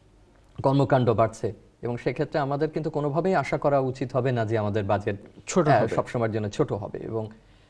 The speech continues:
Speaker 1: আহ, এটা, এটা সত্যি কথা যে আমরা খুব উচ্চাভিলাষী বাজেট বলছি, কারণ এত, আহ, ব-, এটা যতটুকু না আকারের কারণে, তার চাইতে আমার কাছে যেটা মনে হয়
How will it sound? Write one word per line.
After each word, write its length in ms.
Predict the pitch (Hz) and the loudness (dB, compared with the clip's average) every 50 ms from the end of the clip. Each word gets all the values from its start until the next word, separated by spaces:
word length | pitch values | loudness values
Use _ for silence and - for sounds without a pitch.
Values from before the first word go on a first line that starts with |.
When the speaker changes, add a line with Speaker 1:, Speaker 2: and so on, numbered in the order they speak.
| _ _ _ | _ _ _
Speaker 1:
আহ, 180 | - 113 107 104 - | 2 2 2 2 2
এটা, 220 | 135 135 - 226 | 0 2 2 2
এটা 240 | 202 139 110 - 190 | 2 2 2 2 0
সত্যি 300 | 190 - 254 - - 226 | 2 0 -2 -2 0 2
কথা 220 | - 151 - - 143 | 2 2 2 2 0
যে 120 | 135 143 | 0 0
আমরা 260 | 131 131 127 131 127 120 - - - _ - - - - | 0 2 2 2 2 2 0 -6 -18 _ -20 -20 -10 -6
খুব 140 | - 120 120 | -4 -2 -2
উচ্চাভিলাষী 560 | 123 - - 139 113 131 123 120 117 - 135 | -2 0 2 2 2 4 4 2 2 2 4
বাজেট 280 | 110 110 107 117 113 | 4 4 6 4 2
বলছি, 360 | 98 101 123 120 117 - 120 101 | 4 4 2 2 2 0 -4 -4
কারণ 200 | - 104 107 107 | -2 -2 -2 -2
এত, 180 | 104 104 - | -2 -2 0
আহ, 720 | 113 107 98 - - - - _ _ _ - _ - 110 110 | 0 0 0 -2 -8 -18 -20 _ _ _ -16 _ -2 -2 0
ব-, 160 | 110 120 - | 0 -2 0
এটা 200 | - 156 147 202 | 0 0 2 2
যতটুকু 440 | 156 156 156 160 - 165 202 - 220 | 2 2 0 0 0 -6 -6 -4 -4
না 100 | 208 208 - - | -6 -6 -4 -2
আকারের 480 | 151 185 - - 226 214 196 135 107 | -2 0 6 8 10 10 10 8 8
কারণে, 360 | - - - - 67 80 101 | 4 -2 -4 -4 -4 -6 -8
তার 180 | - - 127 120 - | -4 -2 -2 -2 0
চাইতে 220 | - 175 170 175 185 | -2 -4 -4 -2 -2
আমার 220 | 151 139 165 175 | -4 -4 -4 -4
কাছে 220 | - 180 - - | -4 -6 -4 -4
যেটা 220 | 135 117 107 - 107 | -4 -4 -2 -2 -4
মনে 220 | 104 101 98 95 | -4 -4 -6 -6
হয় 160 | 98 165 220 | -6 -6 -8